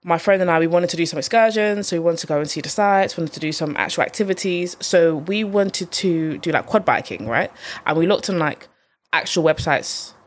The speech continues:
you know, the people based in Cyprus, quite expensive, but we're like, "Okay, fine. At least we know the prices. We can just pay for it in person." And then I said, "You know what? Let me go and have a look on Voucher." I found the same deals, but half the price on Voucher. So obviously you book it through there.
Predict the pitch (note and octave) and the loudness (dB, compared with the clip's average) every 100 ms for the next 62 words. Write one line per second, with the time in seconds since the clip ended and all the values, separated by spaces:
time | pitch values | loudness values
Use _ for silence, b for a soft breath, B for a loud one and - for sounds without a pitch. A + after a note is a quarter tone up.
0 | _ - D#3+ D3 C#3+ G2+ - D3+ E3 D3 | _ -10 -2 -2 -2 -6 -14 -8 -6 -6
1 | C#3+ - D3 D3 D3+ F#3+ G#3+ A#3 A3+ - | -4 -2 -2 -2 2 2 4 0 0 -6
2 | - C#4 A#3 G#3+ G3+ G3 F#3 F#3 F3 D#3 | 2 2 2 -2 0 2 2 2 0 2
3 | F#3+ - G3+ E3+ D3+ C#3+ E3 D#3 D#3+ D#3 | 4 2 0 -2 -2 0 2 4 2 0
4 | F3 F#3 E3+ D3+ - G3 G3 F3+ E3 D3 | 0 0 -4 -4 0 2 2 -4 -10 -8
5 | - F3 - D3+ D#3+ D#3 D#3 D#3 G3 B3 | -2 -2 0 -4 -4 -2 -2 0 -2 -4
6 | C#4 B B B B G#3 A#3 A#3+ A#3 - | -6 B B B B 0 4 2 2 2
7 | B3 B3+ A3 F#3+ - A#3 C4+ F3 F3+ B3+ | 2 2 -4 -6 -4 2 2 2 0 2
8 | C4 B3 G#3+ G3+ F#3+ - D#3+ D#3 C#3+ - | 2 0 -2 -4 -4 -6 -2 -2 -2 -6
9 | A#2+ - B B B - F#3 - A3+ A3 | -8 -10 B B B -6 -2 2 2 2
10 | G3 - A3+ A#3 B3+ B3+ - _ _ _ | -2 0 2 2 2 0 -6 _ _ _
11 | G#3 G#3 C#3+ D3 F#3+ - - B B _ | 2 4 4 0 -6 -8 -10 B B _
12 | - - - G3 F3+ - - D#3+ D#3+ - | -4 -4 -2 0 0 -4 0 0 0 -4
13 | E3+ F3 F3 E3 D#3+ E3 E3 C#3+ D3+ - | -2 -2 -2 -2 -2 -2 -4 -6 -4 -4
14 | - A3 F#3+ D#3 D3 D3+ | -2 0 2 4 4 2